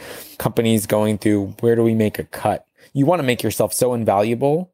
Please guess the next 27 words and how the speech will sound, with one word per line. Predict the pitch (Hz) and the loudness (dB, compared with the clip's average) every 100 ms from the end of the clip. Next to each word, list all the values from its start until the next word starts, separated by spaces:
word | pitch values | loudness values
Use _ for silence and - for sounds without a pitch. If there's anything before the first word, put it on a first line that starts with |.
| - | -4
that | 117 | -4
they | - 110 | -2 -2
can't | - 107 120 | -2 -2 -2
even | 113 107 | -4 -4
conceive. | 107 98 - 120 107 101 | -6 -8 -6 -4 -4 -4
You're, | 120 - | -4 0
you're | 131 | 0
not | 123 110 | 0 0
even | 110 107 | -2 -2
on | 104 | -2
a | |
list | 92 110 113 - | -2 -2 -2 -6
somewhere. | - 101 90 82 98 - - | -8 -8 -8 -10 -12 -12 -4
It's | 120 | -2
like, | 110 | 2
"Oh, | 120 | 2
of | 117 | 0
course | - 151 160 | -2 -2 -2
we | 101 | -6
need | 95 98 98 | -6 -6 -2
that | 98 - | -4 -2
unit. | 107 101 - | -6 -4 -2
What | 113 | -2
are | |
you, | 104 98 | -2 -4
crazy?" | - 95 113 147 156 | -6 -4 -2 -2 0
And | 117 | -2